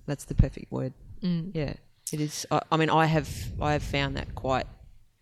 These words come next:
Speaker 1: quite keenly, actually, having,
Speaker 2: Mm.
Speaker 1: having been in that, you know, full-on masculine footy
Speaker 2: Mm.
Speaker 1: environment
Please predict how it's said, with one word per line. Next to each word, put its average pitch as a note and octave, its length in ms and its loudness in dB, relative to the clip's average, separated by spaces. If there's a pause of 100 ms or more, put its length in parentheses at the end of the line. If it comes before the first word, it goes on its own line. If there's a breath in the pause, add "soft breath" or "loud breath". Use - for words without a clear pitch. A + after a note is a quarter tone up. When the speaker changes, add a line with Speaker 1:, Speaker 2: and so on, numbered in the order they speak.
(500)
Speaker 1:
quite C#3+ 260 -6
keenly, C3+ 480 -4
actually, - 520 -8
having, - 220 4
Speaker 2:
Mm. - 260 0
Speaker 1:
having D3 320 2
been C#3 380 4
in C3+ 140 2
that, B2 180 -6 (880 loud breath)
you C#3+ 60 0
know, B2 80 0
full-on B2+ 600 0 (160)
masculine B2+ 640 -2 (260)
footy C3 340 -2
Speaker 2:
Mm. B2+ 40 0
Speaker 1:
environment A#2+ 600 -4